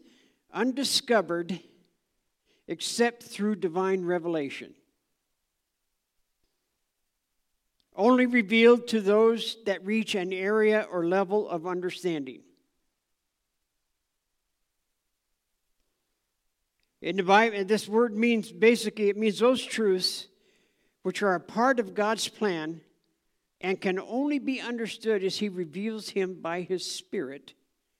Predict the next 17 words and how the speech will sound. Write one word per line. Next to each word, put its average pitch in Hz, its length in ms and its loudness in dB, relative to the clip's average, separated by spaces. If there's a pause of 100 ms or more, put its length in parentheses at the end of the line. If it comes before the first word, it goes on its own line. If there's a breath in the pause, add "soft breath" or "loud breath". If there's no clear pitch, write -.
(300)
through 143 160 -10
His 151 220 -12
Word. 220 320 -8 (880)
Truth 214 380 -4 (140)
previously 180 760 -4 (180)
hidden, 165 300 -8 (2000)
which 208 220 -2
when 214 120 2
revealed 202 480 4
is 196 160 -2
understood 196 760 -4 (360)
by 151 200 -6
the 165 100 -8
believer. 196 460 -6 (1900)
In 190 120 2
other 247 180 6
words, 214 320 4